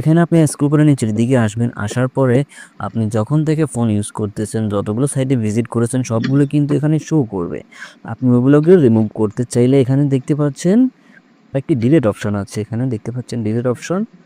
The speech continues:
এখানে ট্যাপ করবেন। এখানে ট্যাপ করার পরে all আইটেমে ট্যাপ করবেন। all আইটেমে ট্যাপ করার পর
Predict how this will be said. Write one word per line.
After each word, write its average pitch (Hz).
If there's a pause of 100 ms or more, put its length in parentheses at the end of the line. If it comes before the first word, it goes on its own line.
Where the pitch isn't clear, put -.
(380)
এখানে 135 (100)
ট্যাপ 92
করবেন। 73 (460)
এখানে 156
ট্যাপ 165
করার 180
পরে 190 (180)
all 139
আইটেমে 101
ট্যাপ 101 (100)
করবেন। 117 (2250)
all 151
আইটেমে 190
ট্যাপ 180
করার 190
পর 196